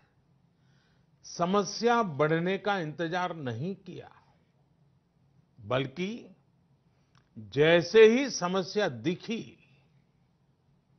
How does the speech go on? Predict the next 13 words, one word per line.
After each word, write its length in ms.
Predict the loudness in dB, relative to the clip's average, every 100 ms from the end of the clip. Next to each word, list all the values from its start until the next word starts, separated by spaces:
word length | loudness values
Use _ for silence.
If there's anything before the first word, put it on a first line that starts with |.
| _ _ _ -10
उसे 600 | -8 -4 -4 -4 -6 -16 _ _ _ _ _ _ _ _ _ _ -2
तेजी 500 | 6 8 6 2 -4
से 320 | -4 0 0
फैसले 680 | 0 -4 -4 -4 -4 -2 -2
लेकर 640 | 0 -2 -2 -4 -4 -8 _ _ _ _ _ _ _ _ -20 _ _ -2
उसी 540 | -2 -2 0 0 0
समय 720 | -4 -8 -2 0 2 0 -8 -20 _ _ _ _ _ _ _ _ _ _ _
रोकने 760 | -10 0 4 4 2 -2 2 0
का 340 | -2 -10 -10
भरसक 640 | -14 -10 -6 -6 -6 -10 -10
प्रयास 720 | -12 -10 -8 -6 -8 -10 -16
किया। 480 | -20 -20 -20 -20 _ _ _ _ _ _ _ _ _ _ _ _ _ _ _ -20 _ _
साथियों, 560 | -8 -6 -6 -10 -12